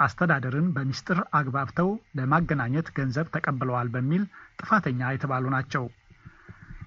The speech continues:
ሌሎች በተለያዩ ወንጀሎች ተከሰው የተፈረደባቸው የሕግ ታራሚዎችም በፕሬዝደንቱ ምህረት የተደረገላቸው ሲሆን የእስርና የፍርድ ዘመናቸው እንዲያጥር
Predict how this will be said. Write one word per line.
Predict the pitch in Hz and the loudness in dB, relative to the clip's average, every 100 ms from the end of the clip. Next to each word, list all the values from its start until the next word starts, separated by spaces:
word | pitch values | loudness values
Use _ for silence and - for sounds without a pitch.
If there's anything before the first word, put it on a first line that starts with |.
| - | 0
ሌሎች | 180 208 170 - - | 4 6 6 0 -2
በተለያዩ | 156 151 175 147 131 123 | 0 2 2 2 0 -2
ወንጀሎች | 127 131 139 156 175 | -2 -2 0 0 0
ተከሰው | - 139 131 - 180 190 | -4 -4 -2 2 2 2
የተፈረደባቸው | 135 - 143 139 139 127 156 - 208 208 | -2 -4 -2 -2 -2 2 0 2 0 2
የሕግ | 185 143 185 165 | 2 0 0 0
ታራሚዎችም | 143 127 131 131 131 - 196 202 | 0 0 0 0 -2 0 0 0
በፕሬዝደንቱ | 170 135 - 151 131 147 - 226 | -2 -4 0 -2 0 0 0 2
ምህረት | 165 127 147 - | 2 0 -2 -2
የተደረገላቸው | 151 175 190 143 131 127 120 - 123 | 0 2 2 2 -2 -2 -4 -4 -4
ሲሆን | 160 175 202 - - - | 0 2 0 -6 -18 -6
የእስርና | 143 196 - 165 131 123 139 | 0 0 2 0 2 -2 -2
የፍርድ | 147 190 151 | 0 0 0
ዘመናቸው | 135 127 117 117 - 143 196 | -2 -2 -4 -6 -4 -4 -2
እንዲያጥር | 135 127 123 185 | -2 -2 0 0